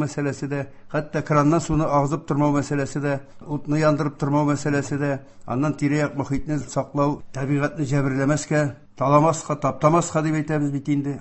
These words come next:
Аннан инде үз артыннан үзең җыештырырга кирәк була. Бу әйбер бездә бик матур итеп оешкан.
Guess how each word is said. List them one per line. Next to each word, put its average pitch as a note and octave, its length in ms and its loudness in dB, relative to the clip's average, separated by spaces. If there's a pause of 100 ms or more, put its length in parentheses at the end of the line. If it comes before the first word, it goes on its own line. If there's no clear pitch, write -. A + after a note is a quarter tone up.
Аннан C#3+ 300 -2
инде D3 160 0
үз C#3+ 100 -2
артыннан C#3 420 0
үзең D3+ 220 2
җыештырырга B2 460 0
кирәк D#3+ 260 0
була. E3+ 240 2 (240)
Бу B2+ 140 2
әйбер C3+ 280 2
бездә C3+ 220 -2
бик C#3 260 -4
матур C3+ 320 0
итеп A#2+ 260 -4
оешкан. A#2 600 4